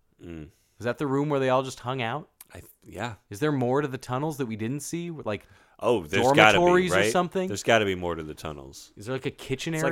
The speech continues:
Speaker 1: like a little ant, you know, colony, just tunnels to tunnels.
Speaker 2: I mean, is that what we get in the, in,
Speaker 1: That's
Speaker 2: 'cause there's
Speaker 1: what's so
Speaker 2: gonna be another one, right?
Speaker 1: That's what's so great about this movie is it, it lets your mind just go to all these places.
Speaker 2: You're right. I mean, all the videos,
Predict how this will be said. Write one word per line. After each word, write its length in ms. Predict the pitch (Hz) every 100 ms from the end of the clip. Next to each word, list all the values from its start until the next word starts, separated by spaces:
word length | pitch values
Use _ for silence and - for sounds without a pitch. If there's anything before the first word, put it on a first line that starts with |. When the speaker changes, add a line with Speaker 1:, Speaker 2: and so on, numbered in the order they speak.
| 139
Speaker 1:
like 0 |
a 40 |
little 220 | 135 113 -
ant, 260 | 98 113 - _ _ _ _
you 120 | 104 90
know, 120 | 80
colony, 680 | - 95 85 82 80 78 76
just 300 | 87 - -
tunnels 380 | - 101 95 - -
to 100 | 90
tunnels. 580 | 98 90 69 69 - _ _ _ _ -
Speaker 2:
I 20 |
mean, 280 | 117 123 98 _ _
is 140 | 104 101
that 160 | 123
what 140 | 139 139
we 100 | 139
get 240 | 131 131
in 140 | 131
the, 240 | 117 104 95 107
in, 140 | 107
Speaker 1:
That's 80 | - 131
Speaker 2:
'cause 60 | 135
there's 20 | 175
Speaker 1:
what's 60 |
so 60 | 214
Speaker 2:
gonna 100 | 220
be 140 | 185 156
another 320 | 131 131 120
one, 220 | 90 101
right? 200 | 90 101
Speaker 1:
That's 240 | 156 208
what's 160 | 247 -
so 140 | 233
great 240 | 185 175 165
about 220 | 160 156
this 160 | 151 143
movie 240 | 185 151
is 140 | 107
it, 120 | 113 107
it 80 | 104
lets 260 | 117 143 -
your 120 | 131
mind 280 | 117 127 117
just 180 | 113 104
go 200 | 107 110
to 80 |
all 220 | 87 98 101
these 180 | 98
places. 80 | -
Speaker 2:
You're 120 | 151
right. 280 | 156 160 92
I 80 | 127
mean, 160 | 151 147
all 240 | 160 202
the 100 | 196
videos, 480 | 165 175 139 117